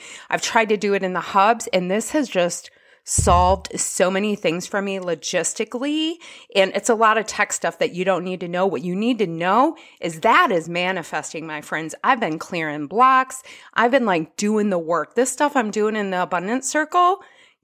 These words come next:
game friggin' changer. And this tool in the podcast has given me so many ideas of how I can deliver content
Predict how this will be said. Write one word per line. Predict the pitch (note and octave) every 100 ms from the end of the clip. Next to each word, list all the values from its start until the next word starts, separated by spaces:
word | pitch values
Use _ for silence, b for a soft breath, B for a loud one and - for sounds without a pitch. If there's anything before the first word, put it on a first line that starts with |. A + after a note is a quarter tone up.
| _
game | C4 C4 C4 C4
friggin' | - A3 G#3 G3+
changer. | - G#3 G3 F#3 E3+ C#3+ C#3 - -
And | G3+ G3 G3 B B B
this | F3+ F#3 B3+ F#4 F#4+ - - b b b _
tool | - - E4+ G4+ D#3+ A2+ B2 -
in | G#3
the | G3+
podcast | F#3+ - C4+ C#4 C#4 G3 D3 -
has | G3+ F3+
given | F#3 F3+
me | F3+
so | F3 - G#3
many | A3 A#3
ideas | A3 G3+ F3+ E3+ -
of | F3
how | - F3+
I | F3
can | F#3+
deliver | F#3 F3+ F#3 F3
content | E3 - B3+ B3 - F#3+ F3+